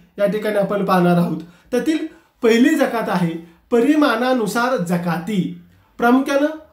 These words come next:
वस्तूची नग संख्या मोजण्यासाठी जे परिमाण वापरलं जातं, त्या परिमाण गणिक दराने किंवा ठराविक दरानं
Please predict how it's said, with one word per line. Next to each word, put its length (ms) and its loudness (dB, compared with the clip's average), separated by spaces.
वस्तूची 560 0
नग 320 4
संख्या 380 -4
मोजण्यासाठी 1000 -2
जे 120 0
परिमाण 580 2
वापरलं 500 0
जातं, 400 -2
त्या 300 -2
परिमाण 580 2
गणिक 380 2
दराने 720 0
किंवा 160 -4
ठराविक 480 -2
दरानं 520 0